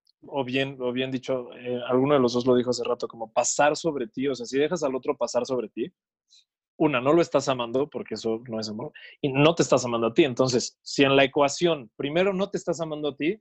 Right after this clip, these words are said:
es imposible que lo que des es amor, ¿no? Entonces, por eso es importante como estos límites. Límites es el amor. ¿Cuáles son los que yo, ahorita, ahorita Juan, eh, Juanpa nos compartirá?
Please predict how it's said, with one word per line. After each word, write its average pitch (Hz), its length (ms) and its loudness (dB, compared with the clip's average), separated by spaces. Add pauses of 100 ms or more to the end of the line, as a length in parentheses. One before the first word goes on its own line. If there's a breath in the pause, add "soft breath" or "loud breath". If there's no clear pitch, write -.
(400)
es 147 180 -6
imposible 143 520 -4
que 127 120 -6
lo 113 100 -8
que 120 80 -6
des 117 160 -4
es 107 140 -16
amor, 104 260 -14
¿no? 123 160 -2
Entonces, 120 380 2
por 131 160 4
eso 135 160 2
es 135 80 0
importante 120 500 0
como 120 220 0
estos 127 380 0 (360 soft breath)
límites. 131 840 0 (680)
Límites 165 520 4
es 135 120 -2
el 139 140 4
amor. 139 380 0 (480 soft breath)
¿Cuáles 151 340 4
son 156 160 -8
los 151 120 -8
que 117 120 -14 (120)
yo, 131 180 -2
ahorita, 123 280 0
ahorita 123 320 -4
Juan, 120 260 -6 (240)
eh, 113 340 -6
Juanpa 123 220 -4
nos 120 160 -10
compartirá? 110 640 -4